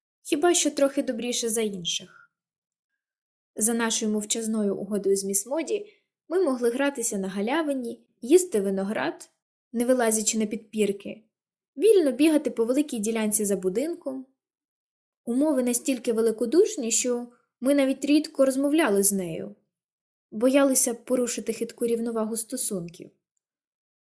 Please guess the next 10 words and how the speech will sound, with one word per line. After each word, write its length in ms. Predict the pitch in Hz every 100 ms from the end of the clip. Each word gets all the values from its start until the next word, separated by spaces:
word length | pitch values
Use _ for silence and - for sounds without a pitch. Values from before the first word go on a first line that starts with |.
| _
Але 240 | - 226 214
Джем 280 | 202 208 196
і 120 | 214
Діл 340 | 208 330 349 - _
своєю 460 | - 226 240 226 214
поведінкою 720 | 226 226 214 339 311 226 226
зблизили 520 | 208 262 269 247 233
мене 280 | 214 214 214
з 100 | 202
нею. 440 | 190 185 180 185